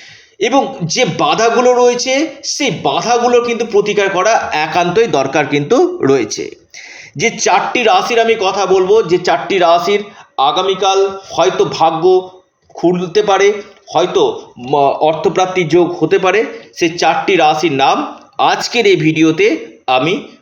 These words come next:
বিস্তারিত আলোচনা করতে চলেছি।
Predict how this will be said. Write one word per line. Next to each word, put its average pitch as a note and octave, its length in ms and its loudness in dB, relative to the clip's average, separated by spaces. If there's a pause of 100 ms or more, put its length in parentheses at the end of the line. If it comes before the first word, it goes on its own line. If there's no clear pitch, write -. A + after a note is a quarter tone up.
(140)
বিস্তারিত G3 760 0 (340)
আলোচনা D3+ 500 0 (160)
করতে A3+ 560 -2
চলেছি। - 480 -2